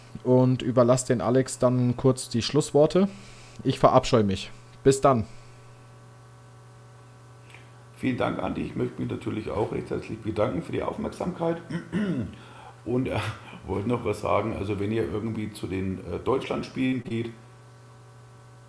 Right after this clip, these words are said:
Speaker 2: schäm-, äh, be-, äh, geniert euch nicht. Fragt die Situ-, äh, Securities, wo, in welchem Hotel die Mannschaften sind. <laughs> Werde ich vielleicht, äh, werde ich vielleicht, äh, im Rahmen von den Bears natürlich auch wieder wiederholen.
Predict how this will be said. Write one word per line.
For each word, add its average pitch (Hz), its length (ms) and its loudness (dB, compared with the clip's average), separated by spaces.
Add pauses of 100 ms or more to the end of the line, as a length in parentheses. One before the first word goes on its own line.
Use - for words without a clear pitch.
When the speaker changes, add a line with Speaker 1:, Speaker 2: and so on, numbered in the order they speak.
(320)
Speaker 2:
schäm-, 90 380 -4
äh, 98 100 -4
be-, 98 220 -4 (100)
äh, 101 80 -4
geniert 113 420 -4
euch 85 220 -6
nicht. 80 140 -8 (100)
Fragt 113 380 -4
die 139 80 -8
Situ-, 127 440 -6
äh, 123 160 -2
Securities, 147 840 -4 (340)
wo, 92 140 -10
in 107 180 -6
welchem 104 340 -4
Hotel 117 360 -2
die 123 100 -4
Mannschaften - 520 -6 (120)
sind. - 120 -18 (1600)
<laughs> - 0 -
Werde 135 220 0
ich 160 100 -2
vielleicht, 143 460 0
äh, 127 140 -4
werde 135 160 2
ich 135 80 -4
vielleicht, 127 520 0
äh, 123 200 2
im 120 160 -2
Rahmen 120 340 0
von 127 180 -4
den 113 200 -4
Bears 117 260 -2
natürlich 120 480 -6
auch 120 180 -2
wieder 120 220 -2
wiederholen. 110 540 -4